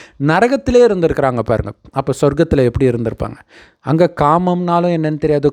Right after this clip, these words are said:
கோபம்னாலும் என்னன்னு தெரியாது, குழந்தை மாதிரி பரிசுத்தமா இருப்பாங்க. அதனால தான் குழந்தை மாதிரி பரிசுத்தமாகாமல் சொர்க்கத்துக்கு போக முடியாதுன்னு இயேசு சொல்லியிருப்பார்.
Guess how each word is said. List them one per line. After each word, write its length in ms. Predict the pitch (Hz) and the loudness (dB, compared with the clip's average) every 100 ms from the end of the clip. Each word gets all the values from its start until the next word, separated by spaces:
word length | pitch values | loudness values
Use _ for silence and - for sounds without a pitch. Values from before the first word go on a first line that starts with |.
| - | 2
கோபம்னாலும் 580 | 147 170 175 170 170 165 | 2 2 -2 -4 -4 -4
என்னன்னு 220 | 151 151 | -4 -2
தெரியாது, 160 | 151 - | -2 -2
குழந்தை 420 | 165 190 220 202 | 0 0 -2 -4
மாதிரி 220 | 180 180 160 | -2 0 0
பரிசுத்தமா 400 | 143 151 143 139 | 0 0 -2 0
இருப்பாங்க. 280 | 135 127 131 | 0 0 0
அதனால 140 | 160 | 0
தான் 180 | 180 196 | 0 0
குழந்தை 220 | 165 175 170 | -2 -2 -4
மாதிரி 180 | 175 | -4
பரிசுத்தமாகாமல் 840 | 165 151 170 160 156 147 143 180 - - - _ - | -4 -4 -4 -4 -2 0 0 -2 -6 -12 -20 _ -2
சொர்க்கத்துக்கு 400 | 185 185 170 160 165 | 2 2 0 2 2
போக 120 | 160 | 2
முடியாதுன்னு 400 | 147 143 139 143 | 2 2 2 2
இயேசு 220 | 135 120 | 0 0
சொல்லியிருப்பார். 480 | 110 101 101 92 | -4 -4 -4 -8